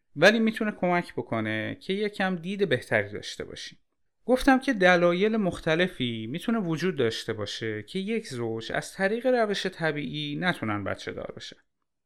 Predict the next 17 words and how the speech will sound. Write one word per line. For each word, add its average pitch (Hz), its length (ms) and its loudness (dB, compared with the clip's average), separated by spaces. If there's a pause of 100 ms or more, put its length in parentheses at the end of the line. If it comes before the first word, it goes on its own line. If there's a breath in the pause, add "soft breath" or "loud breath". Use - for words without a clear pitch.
(280)
حالا 165 600 6
این 220 240 2
رو 233 100 2
بذارین 190 440 0
کنار 165 420 0
این 185 200 0
مسئله 107 760 -4
که - 120 -4
بعضی 190 420 2
زوجها 151 480 -4
اصلاً 160 440 -2
تمایلی 135 680 -2
به 151 120 2
بچه 113 320 2
دار 110 160 2
شدن 113 380 -2
ندارن. - 460 -12